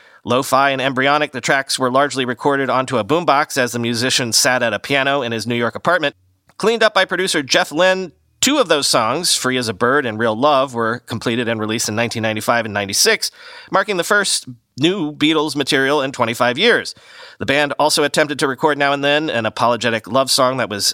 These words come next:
fairly typical of Lennon's later career, but the session was quickly abandoned.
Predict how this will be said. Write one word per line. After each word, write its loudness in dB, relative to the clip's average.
fairly -2
typical 0
of 0
Lennon's -2
later 2
career, 0
but -4
the 0
session 0
was -2
quickly -2
abandoned. -2